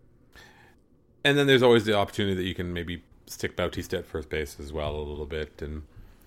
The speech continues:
and, uh, so there's no, I don't, yeah, there's no real need to rush Tellez up. But if Te-, i-, i-, if he hits well in spring training, and you're like, "Okay, go to, off you go to triple A," and then it's, he, you know, forces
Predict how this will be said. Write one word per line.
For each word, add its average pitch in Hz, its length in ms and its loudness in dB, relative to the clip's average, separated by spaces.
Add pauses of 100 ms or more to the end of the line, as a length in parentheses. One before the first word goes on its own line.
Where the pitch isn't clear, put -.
(260)
and, 90 420 -2
uh, - 180 -12 (360)
so - 180 -8
there's 101 180 -6
no, 127 140 2
I 123 140 4
don't, 120 140 2
yeah, 110 140 2
there's 101 160 -2
no 190 140 2
real 127 260 8
need 98 340 0
to 90 140 -2
rush 85 380 -2 (300)
Tellez 82 440 0
up. 82 160 -2
But 110 180 -2 (200)
if 143 160 4
Te-, 185 100 4
i-, - 40 4
i-, 151 460 2
if 143 180 2
he 156 320 -4 (560)
hits 143 280 -2
well 131 160 4
in 117 80 0
spring 107 220 2
training, 104 420 0
and 87 80 -4
you're 87 80 -4
like, 95 180 -4
"Okay, 117 260 2
go 107 160 2
to, 95 280 0 (400)
off 107 200 2
you 113 60 -2
go 104 240 4
to 98 80 2
triple 95 400 2
A," 117 320 6 (460)
and 98 240 -2
then 95 180 0
it's, - 280 -8 (280)
he, 101 380 -8 (960)
you 131 120 -2
know, 95 200 0 (120)
forces 110 520 4